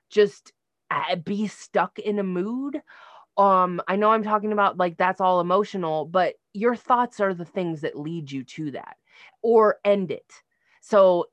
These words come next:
if you are going to, like, "Okay, I had something bad happen. All right. All right. It's okay that that happened. I am accepting that that happened. Now let's go on with that or do whatever is needed to get out of it or whatever," you know? Um,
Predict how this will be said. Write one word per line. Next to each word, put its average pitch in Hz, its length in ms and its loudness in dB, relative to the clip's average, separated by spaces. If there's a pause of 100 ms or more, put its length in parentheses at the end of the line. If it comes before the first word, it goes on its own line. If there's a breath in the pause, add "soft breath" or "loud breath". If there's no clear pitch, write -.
if 190 220 2
you 220 240 -4
are 226 140 4
going 196 380 -2
to, 175 380 0
like, 147 260 0
"Okay, 190 260 -2
I 175 40 -2
had 180 180 -2
something 175 240 -8
bad 170 220 -4
happen. 139 300 -4
All 170 200 2
right. 131 220 -2 (100)
All 156 220 2
right. 185 180 -2
It's 160 160 -10
okay 170 260 -10
that 196 160 -14
that 196 120 -6
happened. 208 500 -4 (560 loud breath)
I 160 100 -6
am 147 100 -4
accepting 196 600 -6
that 208 140 -2
that 202 200 -2
happened. 202 640 -4 (200 loud breath)
Now 156 320 -2
let's 156 340 -6 (460 loud breath)
go 160 300 -2
on 180 240 -2
with 185 140 -10
that 123 280 -6
or 143 100 -6
do 160 200 -8
whatever 165 420 -4
is 156 300 -8
needed 151 340 -6
to 147 60 -14
get 147 180 -8
out 127 220 -6
of 107 120 -16
it - 140 -16
or 156 80 -4
whatever," 151 500 -4
you 151 120 -10
know? 147 300 -4 (680 soft breath)
Um, 165 520 4